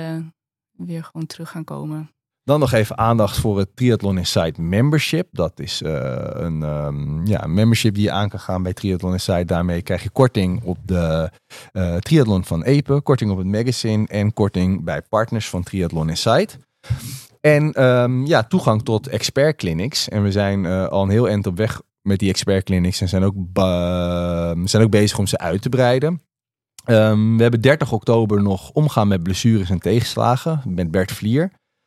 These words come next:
Speaker 2: Op drie november presteren met druk met Bas Diederen. Twaalf november hoe slaap je sportprestatie kan verbeteren met Herald Verwenicus.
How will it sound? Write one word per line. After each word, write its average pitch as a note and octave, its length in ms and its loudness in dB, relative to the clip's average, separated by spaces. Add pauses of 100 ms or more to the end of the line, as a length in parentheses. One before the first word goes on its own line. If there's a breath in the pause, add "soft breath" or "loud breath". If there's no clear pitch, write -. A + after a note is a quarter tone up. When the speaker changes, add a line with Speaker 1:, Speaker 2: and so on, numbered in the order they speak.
(280)
Speaker 2:
Op G#2 180 0
drie A#2+ 180 8
november A2+ 640 4
presteren A2+ 600 0
met F#2+ 120 0
druk A2+ 380 0
met F2+ 220 -2
Bas F2+ 240 2
Diederen. A#2 480 -2 (460 loud breath)
Twaalf B2+ 360 4
november G2 560 2
hoe A#2 300 0 (140)
slaap A#2 380 2
je F#2+ 140 0 (180)
sportprestatie A2 800 0
kan F#2 220 0
verbeteren F2+ 540 0
met F2 180 -2
Herald F#2 380 0
Verwenicus. C#3 680 0